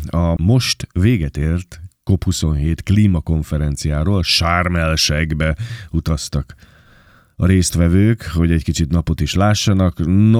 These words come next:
azt most már az első híradásokból tudjuk, hogy nagyon nagy áttörésre nem került sor.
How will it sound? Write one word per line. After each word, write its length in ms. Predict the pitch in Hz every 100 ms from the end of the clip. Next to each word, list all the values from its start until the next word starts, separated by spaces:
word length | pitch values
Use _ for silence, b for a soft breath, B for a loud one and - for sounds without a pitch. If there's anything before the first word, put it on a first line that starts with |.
| -
azt 260 | 104 107 113
most 200 | 107 95
már 120 | 90
az 120 | 87
első 280 | 104 98 87
híradásokból 720 | 85 87 76 71 - 71 71
tudjuk, 280 | 67 87 73
hogy 120 | 76
nagyon 300 | 78 82 78
nagy 300 | 73 78 76
áttörésre 880 | 76 76 - - 76 71 69 - 76
nem 200 | 78 82
került 460 | 80 73 71 71 67
sor. 500 | - 82 85 104